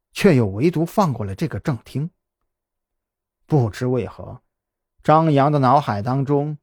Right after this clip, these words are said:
没来由地浮现出一种街边常见的画面：那是一种烤炉，左右两侧有旺盛的炭火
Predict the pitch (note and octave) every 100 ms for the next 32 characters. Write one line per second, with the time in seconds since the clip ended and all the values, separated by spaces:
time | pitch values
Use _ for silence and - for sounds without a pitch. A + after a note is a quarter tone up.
0 | _ _ B2 F3 A3+ F3 B2+ G3 C3+ B2
1 | F#3+ D3+ G#2+ F2 F#2 - _ _ - B2
2 | D3+ C#3 A2+ - C#3+ C#3 A2 G2+ G2+ B2+
3 | C3 C3 B2+ - F#2 G2 D3+ A3 F3+ A2+
4 | A2 G#2+ F#2+ - - _ _ _ _ _
5 | _ _ _ _ _ - A3 C#3 E3+ D#3
6 | A#2+ D#3+ - C#2+ E2+ C#2+ D#2 D#3+ _ _
7 | _ _ _ _ _ - C3+ D3 B3+ A#3+
8 | A#2 G2 G2 C#3 A#2+ G2 - _ - A#2
9 | A2+ D#3+ C#3 G2+ D#3+ A2 F#2+ F3+ C3+ -
10 | - -